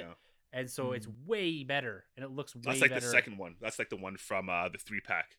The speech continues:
Speaker 1: It's the same
Speaker 2: Oh, is
Speaker 1: thing
Speaker 2: that,
Speaker 1: with,
Speaker 2: I don't
Speaker 1: uh,
Speaker 2: have that three pack. I have the
Speaker 1: same,
Speaker 2: two figures
Speaker 1: oh,
Speaker 2: that are
Speaker 1: it's,
Speaker 2: beside.
Speaker 1: yeah, it's
Speaker 2: Okay,
Speaker 1: a hand
Speaker 2: cool.
Speaker 1: that you swap out instead, yeah.
Speaker 2: Yeah, and I actually, I threw the, on the Spider-Man, the black integrated suit, like, the magic suit, I think. I just put it on there. The other one, so he's, like, he's doing magic from the trailer or whatever.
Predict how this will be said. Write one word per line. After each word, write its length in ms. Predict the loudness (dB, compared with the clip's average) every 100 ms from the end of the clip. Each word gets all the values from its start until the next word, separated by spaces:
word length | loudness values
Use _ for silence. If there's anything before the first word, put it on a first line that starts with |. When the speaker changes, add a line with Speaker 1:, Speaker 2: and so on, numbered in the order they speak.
| -20
Speaker 1:
It's 80 |
the 60 | -10
same 180 | -6 2
Speaker 2:
Oh, 140 | 6
is 60 | 8
Speaker 1:
thing 20 |
Speaker 2:
that, 100 | 8 8
Speaker 1:
with, 60 |
Speaker 2:
I 40 | 6
don't 100 | 6
Speaker 1:
uh, 40 |
Speaker 2:
have 160 | 4 4
that 160 | 0
three 160 | -2 -6
pack. 220 | -4 2
I 20 | 4
have 100 | 4
the 20 |
Speaker 1:
same, 80 | 2
Speaker 2:
two 160 | -2
figures 320 | 2 4 4 2
Speaker 1:
oh, 80 |
Speaker 2:
that 60 | -2
are 20 |
Speaker 1:
it's, 60 | -6
Speaker 2:
beside. 320 | -2 2 4
Speaker 1:
yeah, 120 | 4
it's 80 | 6
Speaker 2:
Okay, 100 | 6
Speaker 1:
a 20 |
hand 160 | 8 6
Speaker 2:
cool. 80 | 6 0
Speaker 1:
that 80 | -4
you 60 |
swap 420 | -6 -4 -4 -4
out 140 | -6 -8
instead, 380 | -10 -8 -8 -8
yeah. 200 | -12 -14 -16 _ _ _ -8
Speaker 2:
Yeah, 180 | 0 2
and 80 | 2
I 80 | 2
actually, 320 | 0 0 -4
I 60 |
threw 240 | -4 -2 0
the, 440 | 2 0 -2 -6 -10
on 200 | -6 -6
the 220 | -4 -8
Spider-Man, 540 | -10 -4 -2 0 -4 -6
the 140 | -8 -10
black 280 | -6 -4 -4
integrated 380 | -8 -8 -8 -8
suit, 160 | -12 -14
like, 140 | -14
the 80 | -12
magic 320 | -8 -8 -8
suit, 220 | -10 -10 -10
I 80 | -12
think. 200 | -12 -16 -16
I 40 | -16
just 180 | -12 -10
put 80 |
it 80 | -10
on 140 | -10 -10
there. 200 | -10 -10 _ _ _
The 80 | -6
other 160 | -6
one, 200 | -6 -8 -12
so 240 | -12 -12
he's, 180 | -12 -14
like, 100 | -16
he's 140 | -14 -10
doing 220 | -8 -6
magic 280 | -8 -10 -14
from 120 | -18
the 80 | -14
trailer 280 | -10 -8 -8
or 60 |
whatever. 300 | -8 -10 -12